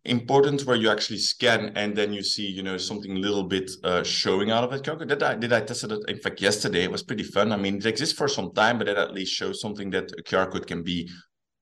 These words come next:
you know, an inter-, engagement between an A R and maybe now with Apple coming out with their glasses, there might be something more happening within that space. Let's see. A R has been struggling for quite a bit of time, but maybe Apple does it right this time. Let's see.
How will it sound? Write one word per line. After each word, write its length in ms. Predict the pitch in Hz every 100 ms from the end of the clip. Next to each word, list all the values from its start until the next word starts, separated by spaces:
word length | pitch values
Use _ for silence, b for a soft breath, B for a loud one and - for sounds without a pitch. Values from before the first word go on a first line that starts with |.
| _ 110
you 60 | 113
know, 160 | 95
an 80 | 104
inter-, 380 | 101 101 92 -
engagement 580 | 92 87 90 92 95 95 90
between 340 | - 95 92 90 - - _ -
an 200 | 87 85
A 100 | 87
R 340 | 85 87 92 -
and 320 | 82 87 87 b b b
maybe 340 | 92 107 107
now 280 | 104 104 110
with 180 | 104 95
Apple 340 | 98 107 107
coming 200 | 107 104
out 160 | 95 87
with 80 | 92
their 160 | 85 82
glasses, 340 | 87 92 -
there 160 | 95 90 92
might 140 | 92 90
be 40 |
something 380 | - 98 95 87
more 200 | 87 90
happening 340 | 101 107 110
within 220 | 104 110
that 160 | 110 110
space. 400 | - 117 117 -
Let's 240 | 95 - -
see. 300 | - 110 - B -
A 80 | 135
R 160 | 151
has 140 | 151 123
been 200 | 117 107
struggling 400 | - 135 131 123
for 120 | 117
quite 280 | 107 104 104
a 80 | -
bit 160 | 98 -
of 160 | -
time, 420 | 104 107 117 117 - -
but 200 | 165 165 - -
maybe 400 | 127 131 123 -
Apple 220 | 117 120
does 140 | 107
it 140 | 101 -
right 240 | 92 95
this 160 | 110 -
time. 260 | 120 123
Let's 220 | 107 82 -
see. 240 | 120 120